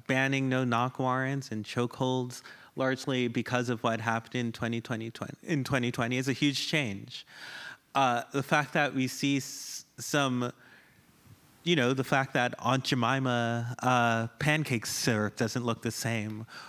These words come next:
or the fact that Splash Mountain at Disney World doesn't look the same. You know, there are,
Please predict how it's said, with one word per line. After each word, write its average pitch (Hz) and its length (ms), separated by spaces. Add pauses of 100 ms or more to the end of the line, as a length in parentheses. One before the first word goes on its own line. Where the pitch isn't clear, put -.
or 131 60
the 120 80
fact 135 280
that 127 160
Splash - 460
Mountain 139 340
at 139 200
Disney 156 320
World 117 260
doesn't 117 280
look 120 180
the 117 100
same. 113 440
You 147 120
know, 147 140
there 165 240
are, 151 60